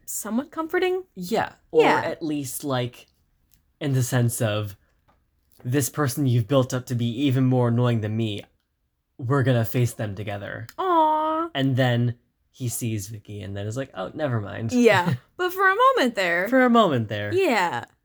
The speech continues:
Speaker 1: Um, also talking about Derek, like, not being a horrible person completely in this episode. Um, him being a big brother to Marty.
Speaker 2: Yes.
Speaker 1: Very
Speaker 2: All
Speaker 1: cute.
Speaker 2: throughout the series, Derek is a very good big brother to Marty. It's very heartwarming to see.
Speaker 1: Yeah.
Speaker 2: Especially because,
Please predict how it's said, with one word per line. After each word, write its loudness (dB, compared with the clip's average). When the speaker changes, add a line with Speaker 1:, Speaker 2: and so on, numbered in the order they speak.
Speaker 1:
Um, 2
also 2
talking -2
about -2
Derek, 0
like, -4
not 0
being -4
a -4
horrible -4
person -8
completely -8
in -6
this -6
episode. -6
Um, -4
him 0
being 2
a 4
big 4
brother -2
to -12
Marty. -2
Speaker 2:
Yes. -6
Speaker 1:
Very 2
Speaker 2:
All 6
Speaker 1:
cute. 0
Speaker 2:
throughout 4
the -4
series, 0
Derek 0
is 0
a 0
very 2
good -2
big -2
brother -6
to -4
Marty. -6
It's -12
very 2
heartwarming -4
to -8
see. -10
Speaker 1:
Yeah. 4
Speaker 2:
Especially 2
because, 0